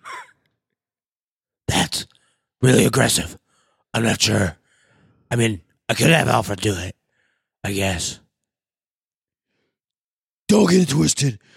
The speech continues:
Speaker 2: I just put a tiny slit in it so slowly it drains.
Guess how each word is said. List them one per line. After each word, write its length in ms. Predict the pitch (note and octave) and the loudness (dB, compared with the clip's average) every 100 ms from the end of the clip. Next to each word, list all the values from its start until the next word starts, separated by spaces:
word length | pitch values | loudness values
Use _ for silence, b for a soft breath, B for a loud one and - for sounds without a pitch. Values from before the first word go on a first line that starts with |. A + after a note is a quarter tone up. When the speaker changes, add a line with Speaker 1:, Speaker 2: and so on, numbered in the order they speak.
| b b b b b - | b b b b b -8
Speaker 2:
I 140 | E3 | -4
just 180 | F3 D#3+ | 0 -2
put 140 | - D#3 | -4 -6
a 100 | C#3 - | -6 -8
tiny 520 | - E3+ F#3+ E3 C#3+ b b | -2 0 2 0 -4 b b
slit 360 | - - G#3 G3+ | -4 0 2 2
in 100 | F3+ | 2
it 160 | E3+ - B B | -2 -6 B B
so 340 | B - F#3+ G3 | B 0 4 4
slowly 680 | - F3+ A3+ B3 B3 G#3+ - b b b | 2 2 4 4 6 4 0 b b b
it 360 | G#3 G#3+ F#3+ - b b b b b b - | 4 4 2 -4 b b b b b b -2
drains. 840 | G3 B3+ A#3+ A#3 A3+ F#3+ C#3 | 2 4 4 4 4 2 -2